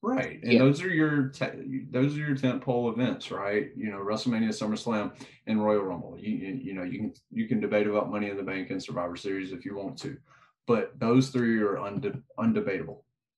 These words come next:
Speaker 2: Uh-huh.
Speaker 1: Undeniable, whatever you want to say. Um, so, like I said, WrestleMania is obviously your biggest one. That's where you're getting the most eyeballs. Make it a two-day event because you know you're gonna have fourteen matches or whatever.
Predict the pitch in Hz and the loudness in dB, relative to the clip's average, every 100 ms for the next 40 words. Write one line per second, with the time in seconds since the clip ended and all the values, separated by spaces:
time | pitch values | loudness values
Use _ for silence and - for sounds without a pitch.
0 | _ _ _ _ _ 127 120 117 - 104 | _ _ _ _ _ 4 4 2 -4 -6
1 | 92 - - - 104 95 92 90 85 - | -6 -6 -10 -4 -4 -2 -2 -4 -6 -10
2 | 85 - _ - _ - 87 82 80 131 | -12 -14 _ -20 _ -10 -8 -6 -6 -10
3 | - 104 - 110 107 - 107 113 107 90 | -12 -6 0 2 0 0 0 0 0 -2
4 | 98 - 127 117 117 104 101 107 107 117 | -2 4 6 6 4 4 0 0 0 0
5 | 117 107 113 120 - 107 98 95 92 - | 2 2 2 0 0 -4 -2 -4 -8 -12
6 | _ _ - - 107 110 117 110 113 113 | _ _ -14 -6 -2 0 2 2 2 2
7 | 104 92 90 85 82 - 104 - 156 135 | 0 0 0 -4 -4 -6 -4 -2 -2 4
8 | 143 131 127 113 113 127 107 107 104 104 | 6 6 6 2 0 0 -2 -2 -2 0
9 | 107 113 110 107 104 87 104 - 113 104 | 2 2 2 0 0 -2 -4 -2 -2 -2
10 | 90 87 - 90 87 90 85 87 101 90 | -4 -6 -6 -6 -6 -8 -10 -4 -2 -2
11 | 78 | -6